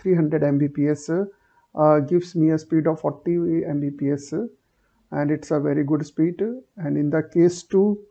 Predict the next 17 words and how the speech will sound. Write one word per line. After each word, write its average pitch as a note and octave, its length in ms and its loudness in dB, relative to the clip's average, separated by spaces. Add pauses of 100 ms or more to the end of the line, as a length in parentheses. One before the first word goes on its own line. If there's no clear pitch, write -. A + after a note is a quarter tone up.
(500)
uh, D3 240 2
I D#3+ 160 2
have F3 180 4
moved E3+ 360 0
the, E3 200 2
my D#3+ 220 4
P E3 180 -2
C F3+ 340 -2
up - 180 -8
to E3+ 80 2
around D#3 320 2
twenty D3 280 -4
feet E3 260 -6
away D#3+ 320 -2
from D3 220 -4
the D3+ 100 -2
modem, D3 420 -2